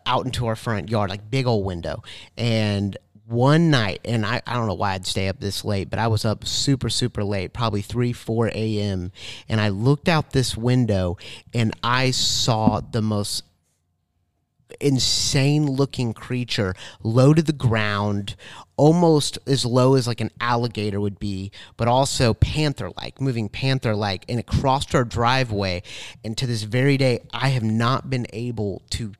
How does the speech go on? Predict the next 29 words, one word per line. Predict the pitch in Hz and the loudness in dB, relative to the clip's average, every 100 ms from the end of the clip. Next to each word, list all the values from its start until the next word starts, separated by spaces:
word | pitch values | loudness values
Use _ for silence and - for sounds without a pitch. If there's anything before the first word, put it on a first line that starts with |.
| _ _ | _ _
say | - - - 135 123 110 101 98 - - - | -8 -4 0 0 2 0 -4 -10 -14 -20 -10
or, | - 120 104 - | -2 0 0 -4
uh, | - 69 _ 104 | -14 -16 _ -16
what | - 117 113 113 117 | -14 -14 -6 -2 -2
it | 104 | -2
is. | 95 50 - - - - | -6 -8 -12 -14 -20 -8
And | 127 123 | -4 -4
I've | - 131 123 | -2 -2 -2
described | 107 113 - 117 131 | -2 -4 -2 -2 -2
it | 135 - | -4 -8
to | |
people, | 117 - 147 - 151 151 | -4 -2 -2 -4 -4 -6
and | 117 113 107 107 104 104 92 95 | -8 -6 -4 -2 -4 -6 -10 -6
they | 120 135 | -2 -2
don't | 139 131 | -2 -2
know. | 135 131 127 127 - - - | 2 4 4 2 -2 -16 -2
You | |
know, | 117 | 0
the | 110 104 | 0 -2
best | 101 143 - | 0 -2 0
thing | 139 | 0
I | 127 | 2
got | 127 - | 0 0
was | 110 - | -6 -8
panther | - - 120 123 165 165 | -8 -2 -2 2 2 2
or, | - 113 110 | 0 0 0
like, | 107 107 | -2 -4
a | 98 | -6
coyote, | - - 98 98 113 139 160 | -10 -4 -2 0 0 0 -4